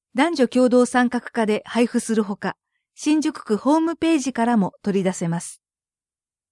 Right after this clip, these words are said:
十五、区民の広場。掲載行事は区の主催ではありません。日時会場は予定です。問い合わせ、区政情報課広報係、本庁舎三階。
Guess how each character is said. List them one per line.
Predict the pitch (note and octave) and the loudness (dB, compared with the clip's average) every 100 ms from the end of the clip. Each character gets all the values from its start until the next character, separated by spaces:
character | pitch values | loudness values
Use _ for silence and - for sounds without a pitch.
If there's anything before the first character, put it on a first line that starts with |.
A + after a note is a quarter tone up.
| _ _ _ | _ _ _
十 | F3+ D4+ D4 | 0 2 2
五、 | F#3+ F#3 - _ _ _ _ - | 2 -2 -4 _ _ _ _ -6
区 | E4 | -2
民 | F#4 E4+ A#3 | 0 4 4
の | F#3+ | 2
広 | - A3 F#3 | 2 0 0
場。 | D#3 - _ _ _ _ - | -2 -8 _ _ _ _ -4
掲 | C4+ E4 | 0 2
載 | E4+ E4 | 2 2
行 | C#4+ D#4 | 2 2
事 | G#3+ | 2
は | F3+ | 0
区 | - D4+ | 2 4
の | C4+ | 4
主 | - | 2
催 | F#3 B3+ C4 | -2 -2 2
で | C4 | 2
は | G3+ | 2
あ | E3 | 2
り | F#3 | 0
ま | F#3 | -2
せ | - F3 | -2 -6
ん。 | - _ _ _ _ | -6 _ _ _ _
日 | C4+ - C#4 | 2 2 -2
時 | G#3+ | -2
会 | G3 G#3+ | 0 0
場 | G#3+ G#3+ | 0 0
は | G3+ | 0
予 | F#3+ F3+ | 0 0
定 | G3 F3 | -2 -2
で | F3 | -4
す。 | - - _ _ _ _ _ - | -8 -18 _ _ _ _ _ -2
問 | A#3 B3 | 2 4
い | |
合 | A#3 | 4
わ | A3+ | 0
せ、 | - G#3+ - _ _ _ | -2 -4 -6 _ _ _
区 | - | -4
政 | F#4 E4 | 0 2
情 | G3+ A3 | 4 2
報 | - G3+ | 0 -4
課 | - F#3+ | -2 -2
広 | - B3+ | 2 2
報 | - B3 | 2 0
係、 | A3 G#3+ F#3 - _ | 0 -2 -4 -6 _
本 | - C#4 D4 | 0 2 2
庁 | D#4+ | 0
舎 | C#4+ F#3 | -2 -4
三 | - E3+ D#3+ | -4 -4 -4
階。 | D3+ | -6